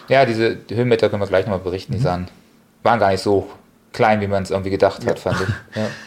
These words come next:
Speaker 2: Genau, also sind wir, wir sind dann los, wie gesagt, fünfzehntes Team, äh, hinten fünfzehn, vierzehn noch hinter uns, ähm, erstmal mit relativ gut Geschwindigkeit die Straße hoch. Ähm, ja, da ging's, also ich hab gemerkt, okay, geht.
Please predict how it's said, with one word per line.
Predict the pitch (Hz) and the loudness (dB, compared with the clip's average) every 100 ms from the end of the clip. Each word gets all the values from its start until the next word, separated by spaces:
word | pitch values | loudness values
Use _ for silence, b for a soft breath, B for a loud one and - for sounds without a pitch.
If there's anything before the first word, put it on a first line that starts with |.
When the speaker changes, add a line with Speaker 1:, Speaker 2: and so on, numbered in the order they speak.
| B | B
Speaker 2:
Genau, | - 113 | 2 4
also | 104 95 | 4 2
sind | 98 107 | 0 0
wir, | 107 107 | -2 0
wir | |
sind | 113 117 | 0 2
dann | 110 | 4
los, | 120 151 170 - - | 4 4 0 -4 -6
wie | 113 | -6
gesagt, | 110 113 120 | -2 0 0
fünfzehntes | - 127 - 110 113 | -2 -4 -2 -4 -4
Team, | - 143 147 139 | -4 -2 0 0
äh, | 135 113 110 | 0 2 2
hinten | 110 135 | 2 -2
fünfzehn, | - 139 131 - | -2 -4 -2 -4
vierzehn | - 143 131 | -2 -2 0
noch | 117 | 0
hinter | 156 165 151 | 0 2 2
uns, | 135 139 143 - - B B B | 2 0 -4 -8 -18 B B B
ähm, | 107 107 107 107 104 | 4 6 6 2 2
erstmal | 113 120 120 110 | 2 4 2 2
mit | 110 | 2
relativ | 110 113 117 | 2 2 -2
gut | - 135 135 - | -4 -4 -4 -6
Geschwindigkeit | 123 143 135 - 113 | -4 -2 -2 0 -2
die | 113 | -2
Straße | - 127 147 151 | 0 0 0 0
hoch. | 147 156 - - B B B B | 0 0 -4 -14 B B B B
Ähm, | 117 113 113 110 107 107 90 | 4 6 6 2 0 -2 -4
ja, | 107 117 | 0 2
da | 135 | 4
ging's, | 123 131 - - | 2 -2 0 0
also | 110 | 2
ich | 127 | 2
hab | 156 - | 0 0
gemerkt, | 135 131 131 | 2 2 0
okay, | 117 123 | -2 0
geht. | 110 101 90 | 0 -2 -2